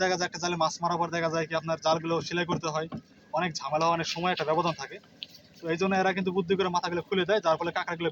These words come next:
বের হয়ে যায়, যার ফলে জাল কিন্তু আর কাটে না, যার ফলে কিন্তু মাছগুলো কিন্তু সব পড়ে।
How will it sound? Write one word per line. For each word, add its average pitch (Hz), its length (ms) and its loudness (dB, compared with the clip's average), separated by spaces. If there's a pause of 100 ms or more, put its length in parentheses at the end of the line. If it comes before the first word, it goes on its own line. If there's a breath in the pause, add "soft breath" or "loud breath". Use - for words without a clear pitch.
বের 151 180 2
হয়ে 175 180 2
যায়, 220 120 2 (560)
যার 165 160 4
ফলে 196 120 2 (120)
জাল 196 180 6
কিন্তু 208 160 0
আর 185 100 0
কাটে 196 200 2
না, - 40 0 (100)
যার 175 160 4
ফলে 175 160 0
কিন্তু 185 180 -2
মাছগুলো 160 300 0
কিন্তু 160 200 -8
সব 170 80 -6 (100)
পড়ে। 147 160 2